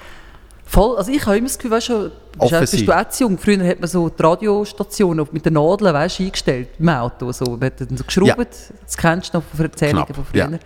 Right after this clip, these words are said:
Speaker 1: Und ich, ich habe das Gefühl, genau so Frequenzen muss sich auch der Mensch begeben. Weißt du,
Speaker 2: Mhm.
Speaker 1: du musst sich so ein bisschen auf, auf, auf die Vibes einstellen und dann ist es wirklich effektiv so. Und so mache ich auch die Erfahrung, dass dir dann auch die guten Sachen passieren.
Speaker 2: Ja.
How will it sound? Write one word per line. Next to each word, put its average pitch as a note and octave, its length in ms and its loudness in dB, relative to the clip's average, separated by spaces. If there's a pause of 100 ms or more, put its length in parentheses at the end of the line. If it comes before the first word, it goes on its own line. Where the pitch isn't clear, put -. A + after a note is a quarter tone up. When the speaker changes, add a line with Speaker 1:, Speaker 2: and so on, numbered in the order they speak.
(340)
Speaker 1:
Und F#3 200 -2
ich, G#3+ 160 -4
ich B3 140 -6
habe B3+ 100 -2
das G#3 100 -4
Gefühl, G#3 260 -4
genau G3+ 220 2
so A#3+ 140 -6
Frequenzen G3+ 960 -2
muss E3+ 180 -4
sich - 100 -6
auch F3+ 60 2
der E3 100 2
Mensch E3 360 -4
begeben. D3 420 -4
Weißt F3+ 160 0
du, - 40 -4
Speaker 2:
Mhm. - 20 -2
Speaker 1:
du G#3 60 0
musst F#3+ 200 -4
sich G3 160 -4
so - 160 -6
ein - 40 -6
bisschen F#3 240 2
auf, - 100 -12
auf, - 340 -12
auf - 80 -20
die F3 160 2
Vibes D#3+ 380 -2
einstellen F3 460 -4
und C#3+ 140 -6
dann D#3+ 240 0 (280)
ist F#3+ 160 0
es D#3+ 180 -4
wirklich A3+ 400 0
effektiv A3 480 -4
so. - 120 -4
Und G3 100 -4
so - 80 -4
mache D#3 220 -4
ich - 60 -12
auch D3+ 60 -6
die - 60 -10
Erfahrung, F#3 420 -4
dass - 140 -10
dir G3 100 0
dann F3+ 160 -2
auch F3+ 80 -6
die - 80 -14
guten F3+ 260 -6
Sachen F#3+ 380 -4
passieren. G#3+ 600 -4
Speaker 2:
Ja. F2+ 140 0